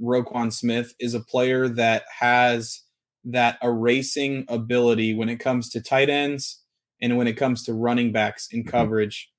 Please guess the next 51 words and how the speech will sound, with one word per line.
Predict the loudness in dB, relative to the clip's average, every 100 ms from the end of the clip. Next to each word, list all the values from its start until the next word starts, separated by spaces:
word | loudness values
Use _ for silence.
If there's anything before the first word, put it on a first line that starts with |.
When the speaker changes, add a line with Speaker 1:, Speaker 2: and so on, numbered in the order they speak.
| _
Speaker 1:
Um, | -2 0 0
he | 2 2
is | 2
especially | 0 0 2 0
good | 2 2 2
in | 0
zone | -2 -2
coverage, | -4 -4 -4 -4
but | -2
I, | -4 -4 -2
I | 2
also | 0 -2
think | -6 -6
he's | -4 -4
a | 0
heck | 0 0
of | -2
a | -2
player | 2 4 4 2 -6 _ _ _ _
in | 0 2
man | 4 4 2
coverage. | 0 2 2 0 -2 -6
And | 0 0 -2
you | -6 -6
have | 0 2 4
a |
guy | 6 6 8
like | 6 4
Roquan | 2 0 0 -2 -2
Smith, | 0 -2 -2 -6 -20 _ _ _
you | -2 4
have | 6
a | 6
guy | 8 8
like | 6 4
Patrick | 2 2 -6
Queen | -6 -2 0 2
that | 0 0 _ _ _ _
is | -14 -4 -4 -4
phenomenal | -2 2 4 4 2 0 0
when | 0
he's | 0
going | 0 0 0
downhill, | 0 2 0 0 -2
when | -2 -4
he |
can | -2 -4
just | -4 -4
click | -2 0
and | -2 -4
close. | 0 2 2 0 -6